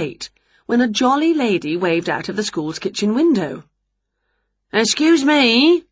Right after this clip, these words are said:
said the lady. "Is that cat busy? Only we've got mice in the store cupboard. Is that cat any good at catching mice?" "Meow," said Wilbur proudly. In a moment, Wilbur was through the window and into the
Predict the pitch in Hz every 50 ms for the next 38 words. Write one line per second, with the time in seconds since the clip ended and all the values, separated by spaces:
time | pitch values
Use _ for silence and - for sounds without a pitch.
0 | _ _ _ - - 170 - 165 160 156 151 151 147 143 151 170 226 226 - _
1 | _ _ _ _ _ _ _ _ _ _ _ _ - 262 262 294 330 359 392 359
2 | - 339 359 370 - 302 370 359 269 196 196 190 180 185 226 285 285 285 _ _
3 | _ _ _ _ _ - 202 226 233 226 233 226 214 240 233 208 - 247 233 233
4 | 233 226 233 240 233 220 208 202 175 - - - 190 180 175 170 175 170 - -
5 | 220 208 190 180 175 170 170 165 160 147 156 151 147 143 151 - _ _ _ _
6 | _ _ _ _ _ _ - 294 294 330 349 349 330 - - 349 349 339 339 349
7 | 349 349 359 339 381 320 269 294 302 - 320 339 - - - - 202 185 180 175
8 | 156 139 147 196 220 214 - - - - _ _ _ _ _ _ _ _ _ _
9 | _ _ _ - 294 277 294 349 370 330 233 180 156 147 147 151 156 156 175 247
10 | 359 392 285 190 - 92 85 - - - _ _ _ _ _ - - 180 156 151
11 | 156 170 147 139 - 135 131 - - 170 143 113 160 - 156 160 - 160 - _
12 | _ _ _ _ _ _ _ _ _ _ _ _ _ _ - 254 269 277 262 277
13 | 277 254 220 190 185 196 - _ _ _ - 220 247 254 220 196 180 170 180 175
14 | 180 175 - - 262 277 277 254 254 202 208 196 190 196 196 208 208 202 196 175
15 | 208 208 214 208